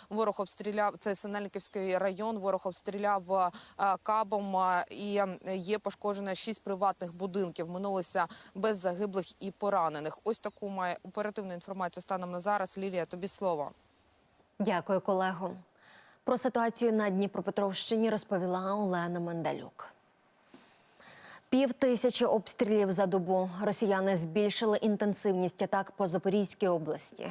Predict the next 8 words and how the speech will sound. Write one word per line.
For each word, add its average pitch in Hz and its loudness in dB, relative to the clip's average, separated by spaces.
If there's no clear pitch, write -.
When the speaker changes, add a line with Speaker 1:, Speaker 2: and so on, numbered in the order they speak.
Speaker 2:
Били 190 4
артилерією, 156 2
застосовували 202 0
авіацію, 180 0
реактивні 220 2
системи 202 -2
залпового 165 -2
вогню. 165 -2